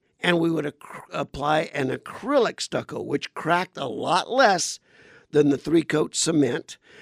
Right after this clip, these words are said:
was a little bit more durable. And now, rather than adding insulation to your house, we were adding what's called outsolation.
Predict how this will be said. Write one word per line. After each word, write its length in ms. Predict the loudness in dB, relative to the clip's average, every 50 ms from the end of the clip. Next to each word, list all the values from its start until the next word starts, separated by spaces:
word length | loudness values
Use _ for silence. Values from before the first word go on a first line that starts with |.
| -20 -20 _
was 180 | -8 -6 -2 -2
a 60 | 0
little 200 | 0 2 2 4
bit 240 | 6 4 4 4 2
more 220 | 0 4 4 4
durable. 640 | 4 2 4 4 4 4 4 0 -2 -4 -8 -8 -8 _ _ -20 -20 -20 -20 -20 -20 -18 -8 -2
And 240 | 0 0 2 2 2
now, 540 | 4 4 4 4 4 4 2 0 -2 -6 -8 _ _ -20 -20 -20 -20 _ _
rather 420 | -4 -2 2 4 4 4 4 4
than 220 | 4 4 4 4 2
adding 460 | 0 0 2 2 4 2 2 0 -2 _ _ -4
insulation 1000 | -2 0 0 0 0 -2 0 2 2 2 2 2 0 0 -2 -4 -4 -6 -8
to 120 | -8 -8 -6
your 200 | -4 -4 -4 -4
house, 420 | -4 -4 -6 -6 -4 -4 -6 -6 _ -20 -20 -20 -20 _ _
we 160 | -2 2 4 4
were 160 | 4 4 2 0
adding 400 | 0 0 2 2 4 4 2 2
what's 180 | 0 0 -4
called 340 | -4 -2 0 2 0 0 -2 _ _ _ -2
outsolation. 1120 | 0 0 0 0 -2 _ -6 -4 -2 -2 -2 -2 -2 -2 -4 -4 -4 -6 -8 -10 -12